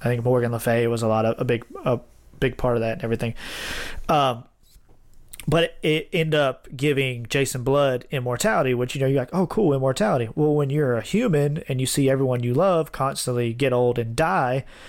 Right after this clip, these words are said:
you eventually just give up on connecting with anybody and ha-, uh, become a loner, which is what Jason Blood did. And he's not a big fan of calling forth the demon because the demon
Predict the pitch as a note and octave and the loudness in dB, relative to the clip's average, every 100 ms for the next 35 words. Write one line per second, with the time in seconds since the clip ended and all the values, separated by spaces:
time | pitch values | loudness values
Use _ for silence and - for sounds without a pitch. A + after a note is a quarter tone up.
0 | - - D#3 D3+ C3 - D#3 F3+ D3+ C3 | -6 2 4 4 2 -2 -2 0 0 0
1 | B2+ D3 C3+ D3 - B2 A#2+ C3 C3+ C3+ | 0 0 2 2 0 -4 -4 -2 -2 -2
2 | C3 A#2+ A#2+ A#2+ A#2 A#2 A#2 A#2 B2 - | -2 -2 -2 -2 -2 0 0 -2 -2 -4
3 | C#3+ - C#3 C3+ D3+ B2 C3 C3 A2 - | -6 -4 -4 -2 0 0 0 0 -4 -6
4 | B2+ C3 C#3+ C3 C#3 - B2 B2 A2+ B2+ | -4 0 0 2 0 -2 -2 -2 0 0
5 | A2+ - - - - - - - D3+ C3+ | -2 -4 -14 -18 -14 -14 -14 -4 0 0
6 | D#3 D3+ F#3 G#3 C#3+ D#3 C3 - C#3+ D#3 | 0 0 0 0 0 -2 -2 -2 0 0
7 | C#3 B2 - D#3 C#3 B2 - D#3+ D#3 C3+ | 0 -4 -2 0 2 -2 -2 0 2 0
8 | - C3+ A#2 A#2+ A2 A2 A#2+ C3+ C#3 B2 | -4 -4 -2 -4 -6 -10 -6 -2 0 0
9 | B2 C#3 C3+ B2 | 0 0 0 -2